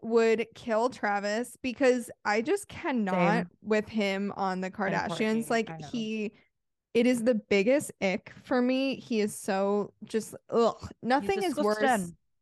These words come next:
Speaker 1: It's
Speaker 2: I don't like how he's like,
Speaker 1: disgusting.
Speaker 2: "I'm gentle and spiritual."
Speaker 1: Yeah, and
Speaker 2: Whatever,
Speaker 1: he's like,
Speaker 2: baby. Anything
Speaker 1: "Whatever
Speaker 2: you
Speaker 1: you
Speaker 2: want,
Speaker 1: want,
Speaker 2: baby.
Speaker 1: baby." Yeah, there was, like, one scene where sh-, they're, like, getting wine,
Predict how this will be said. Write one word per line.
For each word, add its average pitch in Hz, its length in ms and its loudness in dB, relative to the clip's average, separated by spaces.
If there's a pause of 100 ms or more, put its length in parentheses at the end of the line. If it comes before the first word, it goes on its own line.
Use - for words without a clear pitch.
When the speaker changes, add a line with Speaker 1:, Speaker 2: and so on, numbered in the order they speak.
Speaker 1:
It's 269 160 -4 (220)
Speaker 2:
I 226 60 2
don't 320 140 4
like 330 140 0
how 370 140 2
he's 175 180 2
like, 254 140 0
Speaker 1:
disgusting. 233 100 -8
Speaker 2:
"I'm 247 220 -4
gentle 208 760 -8 (100)
and 202 160 -8
spiritual." - 920 -12 (260)
Speaker 1:
Yeah, 285 220 0
and 254 120 2
Speaker 2:
Whatever, 285 120 2
Speaker 1:
he's 285 200 -2
like, 226 280 2
Speaker 2:
baby. 233 340 -8
Anything 240 240 -2
Speaker 1:
"Whatever 285 340 0
Speaker 2:
you - 0 -
Speaker 1:
you 285 220 4
Speaker 2:
want, - 20 0
Speaker 1:
want, 247 340 0
Speaker 2:
baby. 226 100 -4
Speaker 1:
baby." 240 520 -6 (140)
Yeah, 262 300 2
there 240 160 4
was, 269 180 0
like, 320 160 0
one 202 320 0
scene 196 540 -4
where 220 240 2
sh-, 214 140 -8
they're, 196 360 0
like, 190 220 -4
getting 185 320 0
wine, 185 540 -2